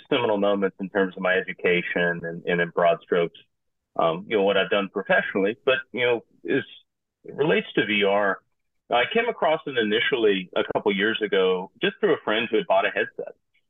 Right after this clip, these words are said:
And, you know, said, "Hey, do you wanna check this out?" And I said, "Sure." You know, and go in and, and played some of the introductory games and thought, "Okay, this is, you know, pretty novel. This is pretty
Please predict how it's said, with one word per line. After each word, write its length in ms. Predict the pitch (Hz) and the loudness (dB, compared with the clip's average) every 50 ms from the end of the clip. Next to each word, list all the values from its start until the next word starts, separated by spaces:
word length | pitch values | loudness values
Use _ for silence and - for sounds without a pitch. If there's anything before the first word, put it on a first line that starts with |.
| _ _ _ _ - | _ _ _ _ -4
And, 440 | - 101 101 104 104 101 101 101 98 | -2 0 0 2 2 2 2 0 0
you 60 | 90 | -2
know, 100 | 85 85 80 - | -2 -2 -2 -4
said, 120 | 80 85 | -6 -6
"Hey, 240 | - 135 147 143 143 | -2 0 2 2 2
do 80 | 135 131 | 0 -2
you 60 | 123 | -2
wanna 180 | 117 110 101 - | -2 -2 -2 0
check 160 | - 113 98 - | 0 -2 -2 -2
this 180 | 92 - - | -6 -6 -2
out?" 360 | 156 156 156 151 151 151 147 131 | 0 2 2 4 2 2 0 0
And 40 | 107 | -4
I 60 | 90 - | -6 -8
said, 120 | - 82 - - - | -8 -10 -8 -8 -6
"Sure." 420 | - 185 185 180 180 175 170 165 - - - - _ _ _ _ - | -4 0 0 2 2 2 0 0 -4 -14 -20 -20 _ _ _ _ -4
You 100 | - - | 0 0
know, 80 | 110 | 2
and 300 | 113 117 104 104 104 107 | 2 2 0 -2 -2 -2
go 220 | 104 120 123 127 127 | 0 0 2 2 2
in 380 | 123 123 123 123 120 120 113 | 2 2 2 2 2 2 0
and, 160 | 104 101 110 - | -2 -4 -4 -2
and 160 | 123 113 101 | -2 -2 -2
played 240 | - - 113 107 104 - | 0 2 2 2 2 2
some 120 | - 104 | 0 0
of 40 | 101 | 2
the 100 | 95 95 | 2 0
introductory 540 | 98 95 - 98 98 98 - - 98 92 92 - | 0 -2 -2 0 0 0 -2 -2 -6 -6 -4 -2
games 480 | 175 180 180 175 170 160 156 147 131 113 - | -2 0 0 2 2 2 2 0 0 -2 -4
and 140 | 117 101 95 | -4 -4 0
thought, 180 | - 101 104 120 | 0 0 0 0
"Okay, 240 | 107 - - 135 127 127 | -2 -2 0 0 2 0
this 100 | - - - | 0 -4 -2
is, 160 | 151 135 127 - - - - - | -2 -2 -2 -4 -14 -20 -12 -4
you 120 | - 117 | -2 0
know, 100 | 98 92 - | 0 -2 -2
pretty 240 | - 165 143 127 104 | -2 -2 -2 0 0
novel. 560 | 101 104 110 120 127 123 127 120 113 107 - - | 0 0 2 2 2 2 0 2 2 0 0 -2
This 120 | 101 95 | -8 -8
is 60 | - - | -8 -6
pretty 200 | - - 196 185 | -4 -2 -2 -2